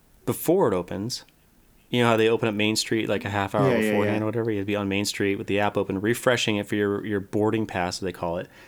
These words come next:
Speaker 1: to see if you even get to go to the, no, sorry. Sorry, let me clarify. You can go see Galaxy's Edge whenever you want to at Disneyland, from what I understand. But to get on to the Rise of the Resistance ride, which I guess is, like, the bomb, the most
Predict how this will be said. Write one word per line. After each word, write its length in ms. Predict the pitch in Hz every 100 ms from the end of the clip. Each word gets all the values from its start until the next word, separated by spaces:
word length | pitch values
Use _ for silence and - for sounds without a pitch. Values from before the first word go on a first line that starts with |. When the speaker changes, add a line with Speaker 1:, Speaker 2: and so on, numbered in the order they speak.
| -
Speaker 1:
to 100 | -
see 160 | 127
if 100 | 117
you 120 | 123 117
even 160 | 110
get 140 | 107 104
to 60 |
go 200 | 98 104
to 280 | 101 98 -
the, 260 | - 98 90 -
no, 180 | 123
sorry. 320 | 104 101 85 - _ _ -
Sorry, 220 | 107 -
let 60 | 107
me 80 | 104
clarify. 420 | - 90 - 85 - - - - - -
You 120 | 123
can 120 | 120
go 200 | 120 143 135
see 220 | - 113
Galaxy's 460 | 107 98 90 92
Edge 240 | 90 87 82
whenever 220 | 87 85
you 100 | 85
want 240 | 90 90 -
to 320 | 87 82 80 -
at 240 | 87 -
Disneyland, 360 | - 90 80 82
from 160 | - 90
what 100 | 87
I 40 |
understand. 420 | 85 80 87 85 98
But 180 | -
to 80 | -
get 240 | 98 110 113
on 240 | 113 104
to 480 | - 98 90 87 85 -
the 60 | 98
Rise 360 | 101 101 98
of 60 | 90
the 40 |
Resistance 580 | 82 85 98 - 87 -
ride, 280 | 90 82 90
which 180 | 90 92
I 60 |
guess 320 | 87 95 87
is, 280 | 95 90 85 - -
like, 340 | 98 85 - _ _ _ _ - - _ - - -
the 160 | 104
bomb, 580 | 85 110 101 87 82 95 - - - - - - -
the 200 | 143 117
most 320 | 110 98 -